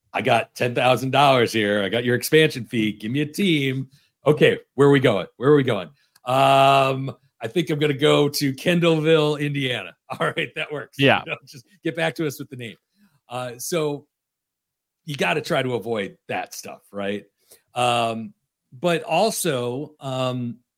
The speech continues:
Speaker 1: you know, you got, you just, you gotta be smart about the geography of it. What
Speaker 2: I
Speaker 1: kind
Speaker 2: was
Speaker 1: of
Speaker 2: gonna say that, that was the first thing I was wondering, like, geography-wise. Okay, so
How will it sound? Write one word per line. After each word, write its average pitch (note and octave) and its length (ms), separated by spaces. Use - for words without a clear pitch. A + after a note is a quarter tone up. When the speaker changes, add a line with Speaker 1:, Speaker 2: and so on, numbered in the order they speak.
Speaker 1:
you F3+ 120
know, F3 80
you D#3 120
got, F#3 200
you D3+ 60
just, - 320
you C#3+ 80
gotta F3+ 180
be D#3+ 100
smart D3 460
about A2 240
the G2+ 80
geography B2+ 800
of C3+ 160
it. B2+ 160
What A#2+ 100
Speaker 2:
I D3 40
Speaker 1:
kind E3+ 80
Speaker 2:
was F3+ 100
Speaker 1:
of F#3 60
Speaker 2:
gonna D#3+ 100
say C#3+ 300
that, C3+ 240
that D#3 100
was A3 140
the D3 80
first D#3 260
thing D#3+ 60
I - 20
was B2 100
wondering, G2 260
like, G2 140
geography-wise. A#2 920
Okay, A2 260
so A2+ 460